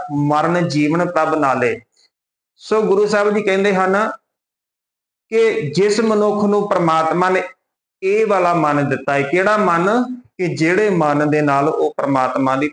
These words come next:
ਭਗਤੀ ਕਰਦਾ ਹੈ, ਪ੍ਰਮਾਤਮਾ ਨਾਲ ਜੁੜਿਆ ਰਹਿੰਦਾ ਹੈ, ਚੰਗੇ ਗੁਣਾਂ ਨੂੰ ਧਾਰਨ ਕਰਦਾ, ਚੰਗੀ ਸੰਗਤ ਕਰਦਾ ਹੈ, ਮਾੜੇ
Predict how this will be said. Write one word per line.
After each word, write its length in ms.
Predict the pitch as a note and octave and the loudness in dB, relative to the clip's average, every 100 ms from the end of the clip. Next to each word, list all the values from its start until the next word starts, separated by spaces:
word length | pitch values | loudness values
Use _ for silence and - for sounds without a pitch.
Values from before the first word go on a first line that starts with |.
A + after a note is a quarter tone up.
| - | -4
ਭਗਤੀ 360 | C#3 B2 C#3+ C3+ | -6 -6 -6 -2
ਕਰਦਾ 340 | C3 A#2+ B2 | -2 0 0
ਹੈ, 60 | B2 | -2
ਪ੍ਰਮਾਤਮਾ 640 | B2+ C3 B2+ B2 C3 B2+ | -2 0 0 0 0 0
ਨਾਲ 220 | C3 C3 | 0 -2
ਜੁੜਿਆ 520 | B2 A#2+ C3+ C#3 C#3+ | -4 -4 0 2 2
ਰਹਿੰਦਾ 280 | C3 B2+ C3 | 0 0 0
ਹੈ, 60 | B2+ - | -2 -2
ਚੰਗੇ 320 | C3+ C#3 C3 | -2 0 -2
ਗੁਣਾਂ 380 | - C3 C#3 D#3 | -2 -2 0 0
ਨੂੰ 120 | D3+ | -2
ਧਾਰਨ 300 | C#3+ C#3+ B2 | 0 0 -2
ਕਰਦਾ, 320 | A#2 A#2+ A#2 C3 | -2 -2 0 -2
ਚੰਗੀ 380 | B2+ B2+ C#3 | -2 -2 -2
ਸੰਗਤ 460 | C#3 - D#3+ E3+ E3 | -4 -4 -2 -2 -2
ਕਰਦਾ 400 | C#3+ C3 B2 C#3 | 0 0 0 0
ਹੈ, 160 | C3+ C#3 | 0 0
ਮਾੜੇ 440 | C3+ C#3 D3 | 0 0 -2